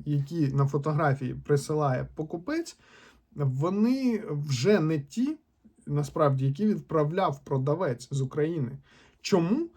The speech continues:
Тому що вони вже потерті. Вони, видно по них, що вони вже, з ними щось трапилось. Або це взагалі не ті фари, або їх там терли, щось намагались зробити і, е, зіпсували. Скоріш за все, другий варіант.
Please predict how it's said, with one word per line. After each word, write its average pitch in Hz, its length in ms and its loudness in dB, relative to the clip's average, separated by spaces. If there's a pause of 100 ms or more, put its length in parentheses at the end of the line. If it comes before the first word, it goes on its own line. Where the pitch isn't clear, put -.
(320)
Тому 170 300 2
що 190 140 -2
вони 156 240 2
вже 165 240 -2
потерті. 156 640 0 (340)
Вони, 139 600 0
видно 151 460 0
по 151 140 -4
них, 233 200 0
що - 160 -4
вони 160 440 0
вже, 160 480 -2
з 147 80 -4
ними 185 220 0
щось 143 180 -2
трапилось. - 420 -2
Або 156 180 0
це 190 100 -2
взагалі 160 340 2
не 143 160 4
ті 139 140 -2
фари, 247 500 -2
або 156 340 2
їх 156 180 -2
там 135 220 -4
терли, 226 440 0
щось 143 240 -2
намагались 143 440 0
зробити 170 560 -4 (140)
і, 190 340 -6 (220)
е, 139 140 -2
зіпсували. 135 640 -4 (1040)
Скоріш 262 300 4
за 190 100 2
все, 202 180 4
другий 170 260 0
варіант. 139 460 2